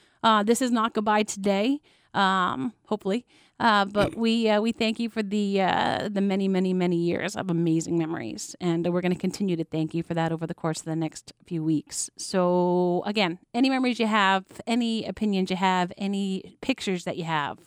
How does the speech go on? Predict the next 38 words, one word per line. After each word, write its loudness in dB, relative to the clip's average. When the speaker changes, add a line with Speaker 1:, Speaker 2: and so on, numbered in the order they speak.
Speaker 1:
we'd -4
love -6
to -14
hear -10
from -10
you. -6
Speaker 2:
Um, 6
email? 4
Speaker 1:
Email. 4
Um, 0
you 0
can -8
email 0
either 0
one -4
of -4
us. -4
Speaker 2:
Yeah, 2
I'd 4
say 6
email. 6
You, -6
yeah, 4
we'll, 2
we'll 2
put -2
it 4
up 2
on 4
the, 0
on 2
the 0
Facebook 0
page 0
Speaker 1:
Yep. 2
Speaker 2:
too. 4
But, -2
uh, 4